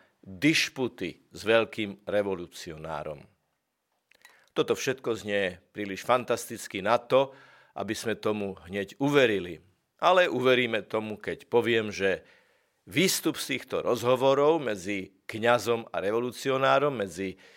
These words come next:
Viktorom Bedem a Vladimírom Iljičom Ulianovom Leninom uverejnil Bede ako spomienku v časopise Osservatore Romano.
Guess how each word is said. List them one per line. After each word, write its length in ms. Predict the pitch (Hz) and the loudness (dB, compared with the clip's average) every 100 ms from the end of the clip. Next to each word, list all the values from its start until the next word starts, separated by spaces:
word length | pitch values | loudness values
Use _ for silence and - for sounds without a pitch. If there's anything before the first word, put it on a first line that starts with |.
| _ 95 | _ -12
Viktorom 560 | 101 - 113 104 95 | -10 -4 -2 0 0
Bedem 400 | 101 98 104 104 | -2 0 -2 0
a 80 | 98 | -4
Vladimírom 640 | 90 101 98 98 98 92 | 0 -2 -2 -6 -6 -6
Iljičom 560 | 90 98 101 - 92 - | -8 -8 -10 -8 -10 -8
Ulianovom 720 | 117 123 120 101 95 92 92 | -4 2 4 2 -2 -4 -2
Leninom 800 | 117 143 151 147 143 147 151 156 147 _ _ _ _ _ _ - | 0 0 -2 -2 2 2 2 -4 -10 _ _ _ _ _ _ -8
uverejnil 960 | 110 131 131 131 131 131 135 139 139 147 _ | 2 4 6 6 4 0 -2 -2 -6 -14 _
Bede 480 | - 82 107 92 113 | -6 0 2 2 2
ako 320 | - - 120 | 2 -2 -2
spomienku 880 | 117 - 92 101 101 104 - 110 113 | -6 -6 -6 -4 -6 -8 -10 -8 -8
v 300 | - _ _ | -12 _ _
časopise 1040 | - 107 - 107 - 98 - 98 95 92 _ _ _ _ | 2 2 2 -8 -6 -12 -6 -2 -2 -2 _ _ _ _
Osservatore 880 | - 107 - 107 101 95 - 98 98 | -4 -4 0 0 2 0 -2 0 2
Romano. 720 | 110 120 120 107 90 82 - | 0 2 4 4 0 -6 -14